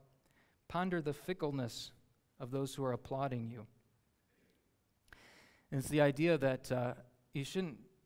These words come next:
care that much whether you're getting praised or scorned, because people are fickle, and today they may be, uh, cheering you on, and then tomorrow they may be trying to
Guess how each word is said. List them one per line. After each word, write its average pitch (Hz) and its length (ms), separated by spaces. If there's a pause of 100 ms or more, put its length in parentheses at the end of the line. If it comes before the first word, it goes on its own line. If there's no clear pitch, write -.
(180)
care 160 320
that 135 280
much 139 480 (360)
whether 139 220
you're 131 180
getting 123 400
praised 127 580 (140)
or 113 320 (280)
scorned, 127 640 (1200)
because 143 340
people 175 340
are 151 120
fickle, 139 480 (320)
and 123 120
today 160 280
they 165 180
may 165 160
be, 147 340
uh, 123 120 (120)
cheering 180 360
you 151 100
on, 143 340 (1200)
and 139 120
then 147 120
tomorrow 156 340
they 147 100
may 143 140
be 139 140
trying 143 300
to 127 220